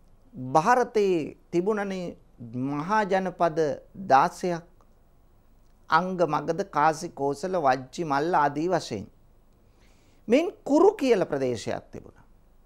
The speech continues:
මේ කුරු දේශයේදී බුදුහාමුදුරෝ දේශනා කළේ සරල සූත්‍ර දේශනා නෙමෙයි. එහිදී දේශනා කොට වදාළේ මහා නිදාන සූත්‍රය,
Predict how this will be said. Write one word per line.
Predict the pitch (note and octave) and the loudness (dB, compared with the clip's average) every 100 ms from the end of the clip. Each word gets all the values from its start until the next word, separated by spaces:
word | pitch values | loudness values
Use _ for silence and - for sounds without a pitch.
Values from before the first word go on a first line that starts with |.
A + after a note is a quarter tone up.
| _ _ _ | _ _ _
මේ | G3+ A3 - | -2 -2 0
කුරු | B3 D#4 E4+ | 0 2 2
දේශයේදී | E4+ D#4+ - C#4 A#3+ A#3 | 0 -2 -4 -4 -4 -2
බුදුහාමුදුරෝ | G#3+ A#3 A#3 A3+ G3+ G3+ F3+ | 0 2 0 -2 -2 -2 0
දේශනා | E3 F#3+ G3+ F#3+ E3 | -2 -2 -4 -6 -8
කළේ | - C#3+ B2+ F3 | -8 -6 -6 -6
සරල | - G3 C4 C#4+ | -6 -2 0 -2
සූත්‍ර | C#4+ A#3+ G#3 G#3 F#3+ | -2 -4 -4 -4 -4
දේශනා | E3+ D#3 C#3 C#3+ A3+ | -4 -4 -6 -4 -2
නෙමෙයි. | A#3 C3+ G2 _ _ _ _ _ _ _ _ _ _ _ _ _ _ - | -2 -4 -10 _ _ _ _ _ _ _ _ _ _ _ _ _ _ -2
එහිදී | F#3 C#4+ C4 A#3 | 0 2 0 0
දේශනා | E3 F#3+ - B3+ G#3+ F3 | 2 0 0 -4 -4 -4
කොට | E3 D#3 | -6 -4
වදාළේ | C3 A#2+ B2 F3 B3+ G4 A#4 - - _ _ _ - | -2 0 4 4 2 -4 -8 -16 -20 _ _ _ -10
මහා | D3+ D#3 E3+ D3 | -2 0 0 -2
නිදාන | C#3+ C3 D3+ G3+ A#3+ | -2 0 2 2 -2
සූත්‍රය, | - C#4+ C#4 - B3+ | -4 -4 -6 -2 0